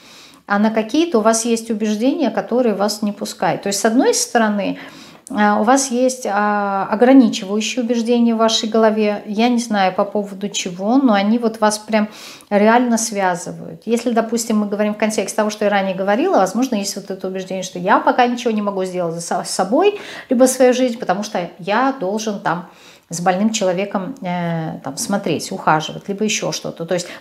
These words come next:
пока этот человек не уйдёт, да, из моей жизни, по разным причинам я не могу жить. Вот как, какие-то такие вот убеждения,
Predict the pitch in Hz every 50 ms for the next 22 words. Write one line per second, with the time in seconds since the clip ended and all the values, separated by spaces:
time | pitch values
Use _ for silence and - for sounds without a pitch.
0 | - - 226 226 226 285 262 220 170 - - - - _ _ _ _ _ _ _
1 | _ - 220 220 220 196 202 - - 214 208 202 196 208 190 - - - - -
2 | _ _ - 220 202 208 208 202 196 190 180 185 175 170 214 285 403 480 - -
3 | - 202 190 220 247 285 302 - - 247 233 226 240 240 233 233 226 226 233 226
4 | 214 220 - 214 214 214 - - - _ - 208 208 208 - 214 220 220 214 202
5 | 196 202 202 196 - - 185 185 - 202 190 185 180 165 160 180 226 262 247 190
6 | 180 170 165 165 185 202 175 180 175 170 - - 208 202 - - 202 - - -
7 | 294 277 - - 349 339 349 330 - 285 269 - - 277 254 202 185 190 - 220
8 | 196 185 208 196 196 214 262 320 359 370 320 180 175 175